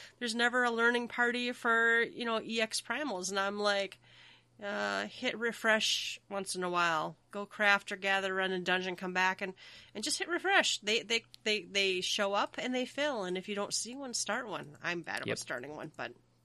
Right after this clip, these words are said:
Speaker 1: All right, we have another What's on Tap. Salutations from a suit of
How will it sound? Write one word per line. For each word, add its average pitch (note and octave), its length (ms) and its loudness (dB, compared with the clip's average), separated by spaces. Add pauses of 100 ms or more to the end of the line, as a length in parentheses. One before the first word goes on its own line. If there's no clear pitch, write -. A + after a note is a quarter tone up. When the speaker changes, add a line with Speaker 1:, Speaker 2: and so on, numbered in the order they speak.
(1800)
Speaker 1:
All B3+ 100 12
right, C4 260 12
we C#4+ 80 6
have D#4 160 10
another B3 320 6
What's A3 180 2
on A3+ 120 4
Tap. A3 380 10 (520)
Salutations B3+ 1800 0
from A#3+ 200 -4
a G#3 40 -2
suit - 400 2
of A3 120 -10